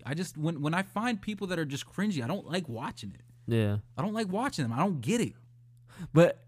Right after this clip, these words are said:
Speaker 1: And, and
Speaker 2: he
Speaker 1: maybe this is my fault. I shouldn't admit shit like this probably, 'cause
Speaker 2: It's
Speaker 1: it does sound like hating, even though it's just me being honest and
Speaker 2: it,
Speaker 1: giving my opinion
Speaker 2: it's
Speaker 1: on
Speaker 2: like,
Speaker 1: somebody.
Speaker 2: it's like a pro and an amateur, bro. You put 'em together, someone, the amateur's always gonna look like shit or sound like shit.
Speaker 1: Yeah.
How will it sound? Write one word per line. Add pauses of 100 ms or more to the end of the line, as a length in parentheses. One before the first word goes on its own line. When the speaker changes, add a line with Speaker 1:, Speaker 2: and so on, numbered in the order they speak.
(120)
Speaker 1:
And,
and
Speaker 2:
he
Speaker 1:
maybe
this
is
my
fault.
I
shouldn't
admit
shit
like
this
probably,
'cause
Speaker 2:
It's
Speaker 1:
it
does
sound
like
hating, (240)
even
though
it's
just
me
being
honest
and
Speaker 2:
it,
Speaker 1:
giving
my
opinion
Speaker 2:
it's
Speaker 1:
on
Speaker 2:
like,
Speaker 1:
somebody.
Speaker 2:
it's
like
a
pro
and
an
amateur,
bro.
You
put
'em
together, (140)
someone,
the
amateur's
always
gonna
look
like
shit (140)
or
sound
like
shit. (380)
Speaker 1:
Yeah.